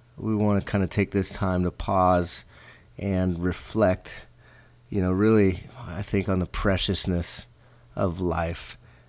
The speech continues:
uh, in wake of Kobe and, and his, his thirteen-year-old daughter was on board, uh, the helicopter pilot, I believe another father or parent, and, uh, his daughter as well.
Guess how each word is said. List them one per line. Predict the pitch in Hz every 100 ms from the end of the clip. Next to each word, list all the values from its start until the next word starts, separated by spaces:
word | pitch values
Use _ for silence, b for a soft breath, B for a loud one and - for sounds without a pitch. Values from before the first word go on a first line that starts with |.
| b
uh, | - 95
in | - 90 90
wake | 92 90
of | 90 -
Kobe | - 92 85 90
and, | 87 85 -
and | 92 87
his, | 90 82 - - 147
his | 87 -
thirteen-year-old | 95 - 92 90 78
daughter | 87 87 87
was | 82 85
on | 87 87
board, | 90 90 87 85 -
uh, | 92 87
the | 90 85
helicopter | 90 87 87 -
pilot, | 87 90 85 -
I |
believe | 82 90 90 90
another | 87 85 85 87 90 - B B B
father | - - 98 87 87 87 87 - B B -
or | 95
parent, | - - 95 90 -
and, | - 90 82 82
uh, | 82 82 - b b b
his | - 92
daughter | - 92 87 87
as | 85 85
well. | 87 82 82 78